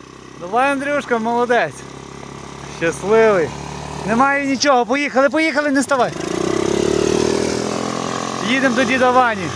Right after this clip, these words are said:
на цвинтар. А на рівному забуксували. Тако взад, вперед, взад, вперед чуть-чуть. Ні, задню передачу включи. Ну, з цим мультиком вже шарить.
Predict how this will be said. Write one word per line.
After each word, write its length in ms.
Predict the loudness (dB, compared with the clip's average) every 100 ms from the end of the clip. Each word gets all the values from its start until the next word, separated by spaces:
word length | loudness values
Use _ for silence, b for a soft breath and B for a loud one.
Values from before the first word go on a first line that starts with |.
| -4
на 80 |
цвинтар. 420 | -2 0 0 -2 -6 -8 -14 -14 -14 -16 -16 -16 -16 -18 -18 -18 -18 -20 -20 -20 -20 -20 -20 -12 -4
А 120 | 0
на 140 | 2
рівному 420 | 4 2 2 2
забуксували. 800 | 2 2 2 2 2 4 4 0 -6 b b b -8
Тако 320 | 0 4 4
взад, 440 | 2 2 2 0 -4 -14 -12
вперед, 580 | -10 -2 0 2 0 -2
взад, 480 | -8 0 2 2 0
вперед 480 | -2 0 0 -2 -4
чуть-чуть. 420 | -8 -6 -6 -8 B B -12
Ні, 180 | -4 -2
задню 420 | 0 0 0 -2
передачу 500 | 0 0 0 0 -2
включи. 480 | -6 -6 -4 0 -2 -2 -14 -20 -20 -20 -20 -20 -20 -20 -20 -20 -20 -20 -20 -20 -20 -12
Ну, 140 | -12
з 40 | -10
цим 200 | -10 -6
мультиком 320 | -6 -4 -6
вже 140 | -6
шарить. 320 | -6 -6 -6